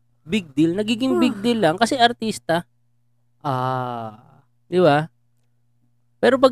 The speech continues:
Speaker 1: halimbawa, halimbawa, si Ramon Revilla Senior, may seventy-two children nga siya at, ah, maraming babae. At, ah, nabalitaan natin, "Uy, si Ramon Revilla Ju-, Senior, meron palang bagong asawa."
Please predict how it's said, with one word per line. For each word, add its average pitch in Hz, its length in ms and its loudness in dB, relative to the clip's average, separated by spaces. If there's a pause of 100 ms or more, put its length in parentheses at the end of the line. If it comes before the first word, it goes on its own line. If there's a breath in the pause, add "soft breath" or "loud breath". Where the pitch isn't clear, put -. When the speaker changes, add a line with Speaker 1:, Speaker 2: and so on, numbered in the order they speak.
(160)
Speaker 1:
halimbawa, 202 640 4 (640)
halimbawa, 226 480 4
si 165 160 -4
Ramon 175 260 -4
Revilla 160 380 -4
Senior, 139 460 -8
may 143 140 -12
seventy-two 147 520 -4
children 131 500 -4
nga 117 140 -16
siya 110 260 -18
at, 127 220 -16
ah, 120 140 -10
maraming 120 420 -12
babae. 113 480 -10 (680)
At, 143 200 -4
ah, 139 200 0
nabalitaan 160 580 0
natin, 151 360 -2
"Uy, 220 180 8
si 196 100 2
Ramon 190 240 2
Revilla 185 400 2
Ju-, 180 320 2
Senior, 190 440 0
meron 156 280 -2
palang 160 280 -4
bagong 147 300 -2
asawa." 147 460 -4